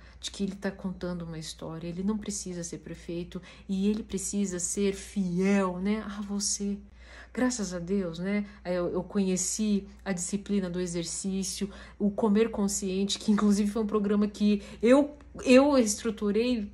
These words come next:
acabei fazendo de mim pra mim como um pedido de socorro, existiram na minha vida e me tiraram dessa circunstância.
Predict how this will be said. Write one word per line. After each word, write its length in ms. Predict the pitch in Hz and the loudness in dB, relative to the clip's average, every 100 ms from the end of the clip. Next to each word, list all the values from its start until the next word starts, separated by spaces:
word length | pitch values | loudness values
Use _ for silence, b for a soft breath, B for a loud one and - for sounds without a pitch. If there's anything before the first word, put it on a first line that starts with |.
| - | -6
acabei 400 | 226 254 208 254 | -4 2 4 4
fazendo 360 | 262 247 247 214 | 4 4 4 4
de 140 | 214 | 4
mim 160 | 240 302 | 4 4
pra 160 | 277 | 4
mim 140 | 233 277 | 2 0
como 200 | 240 233 | -2 -2
um 40 | |
pedido 400 | 226 196 240 226 | -2 -2 -2 -4
de 80 | 208 | -4
socorro, 580 | - 185 - 208 226 220 B B | -4 -4 2 2 2 0 B B
existiram 540 | 214 202 220 - 208 202 | 0 2 0 -2 0 0
na 80 | |
minha 160 | 185 180 | -2 -2
vida 220 | 180 190 | -2 0
e 20 | |
me 100 | 196 | -2
tiraram 380 | 196 196 175 170 | -2 -6 -6 -6
dessa 220 | 170 - | -8 -10
circunstância. 760 | 170 170 - 170 - 160 156 | -12 -12 -12 -12 -10 -8 -8